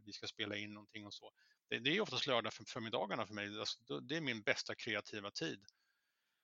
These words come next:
Och jag kan inte rå för, jag styr inte det där. Jag skulle mycket väl kunna vara kreativ om löpning eller någonting annat som jag är engagerad i på min fritid, men det är jobbet som jag,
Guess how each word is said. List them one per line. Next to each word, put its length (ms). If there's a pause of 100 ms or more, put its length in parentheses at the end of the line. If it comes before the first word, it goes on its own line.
(360)
Och 220
jag 260
kan 120
inte 140
rå 80
för, 460
jag 180
styr 300
inte 240
det 60
där. 220
Jag 120
skulle 180
mycket 260
väl 140
kunna 180
vara 80
kreativ 520
om 140
löpning 680
eller 240
någonting 260
annat 360
som 100
jag 60
är 40
engagerad 420
i 40
på 100
min 140
fritid, 380
men 160
det 80
är 100
jobbet 320
som 140
jag, 80